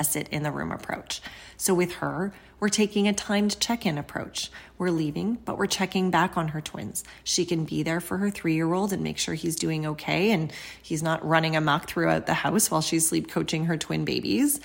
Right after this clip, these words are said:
But she can also make sure that we're not leaving her six-month-olds alone for huge extended periods of time without going back, reminding them, "I'm here for you, I love you,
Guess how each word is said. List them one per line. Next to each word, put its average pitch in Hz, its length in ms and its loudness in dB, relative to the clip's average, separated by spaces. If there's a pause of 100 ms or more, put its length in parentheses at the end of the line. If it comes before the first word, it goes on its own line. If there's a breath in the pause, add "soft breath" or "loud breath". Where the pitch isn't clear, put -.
(340 loud breath)
But 214 120 0
she 233 120 4
can 220 120 4
also 202 560 0
make 185 180 2
sure 190 240 2
that 180 140 0
we're 190 160 2
not 208 260 2
leaving 185 640 4
her 175 360 0 (300 loud breath)
six-month-olds 175 840 2
alone 175 520 2
for 156 160 -4
huge 160 400 2
extended 156 480 -2
periods 151 400 0
of 147 80 -6
time 151 360 -2
without 196 340 2
going 185 340 2
back, 185 400 2
reminding 160 580 2
them, 185 300 4
"I'm 160 140 0
here 160 240 -2
for 175 160 0
you, 180 340 6
I 147 140 0
love 160 280 0
you, 175 360 4